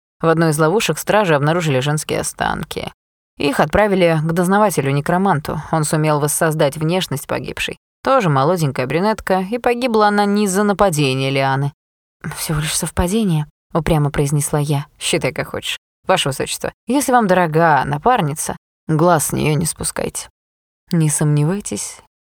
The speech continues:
так и будет». Инкуб и боевик обменялись многозначительными кивками. Мне же хотелось заорать и обложить обоих нет, не матом, а какой-нибудь незабываемой иллюзией,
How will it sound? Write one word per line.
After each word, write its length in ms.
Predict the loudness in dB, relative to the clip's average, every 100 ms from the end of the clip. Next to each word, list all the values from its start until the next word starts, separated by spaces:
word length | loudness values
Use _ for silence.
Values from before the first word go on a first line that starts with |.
| _ _ _
так 220 | -4 -2
и 40 | -2
будет». 480 | -4 -6 -8 -18 -20 _ _ _ _ _
Инкуб 480 | 0 0 0 -4 -4 -10 -14 _ -4
и 100 | 0
боевик 500 | 2 2 -2 -4 -2
обменялись 560 | 0 2 2 0 -2 -2
многозначительными 840 | 0 0 0 -2 -4 -2 -2 -2
кивками. 520 | -6 -6 -4 -4 -4 _ _ _
Мне 260 | 0 2 2
же 80 |
хотелось 440 | 0 0 2 2 2
заорать 520 | 2 4 4 2 0
и 40 |
обложить 500 | 0 2 0 0 0
обоих 440 | 0 2 2 2 -2 _ _ _ -4
нет, 440 | 0 2 2 0
не 140 | 0 2
матом, 440 | 2 2 0 0
а 120 | 0
какой-нибудь 480 | 0 0 0 0 -2 -6 _
незабываемой 720 | 0 2 2 4 4 4 2 0
иллюзией, 600 | 2 2 0 -2 -4